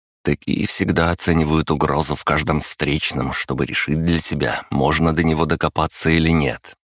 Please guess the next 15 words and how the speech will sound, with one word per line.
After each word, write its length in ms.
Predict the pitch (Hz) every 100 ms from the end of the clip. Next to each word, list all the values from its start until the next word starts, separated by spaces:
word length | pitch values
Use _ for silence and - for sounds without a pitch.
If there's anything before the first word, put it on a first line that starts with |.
| _ _ -
Если 320 | 107 - 117
можно, 420 | 101 85 85 92
докопаются 720 | 82 85 - - 67 73 -
обязательно, 880 | 76 76 71 64 60 - 71 76 73
мимо 280 | 78 73 73
не 100 | 78
пройдут. 680 | 73 80 85 69 57 - - - _ _ -
А 20 |
если 360 | 120 120 - 65
нет, 340 | 62 76 - -
побоятся 640 | 80 110 76 71 - 82
связываться, 760 | - 71 73 71 71 - -
будут 280 | 64 65 -
всячески 760 | - - 71 71 - - - 73
избегать. 880 | 71 67 65 62 58 - - -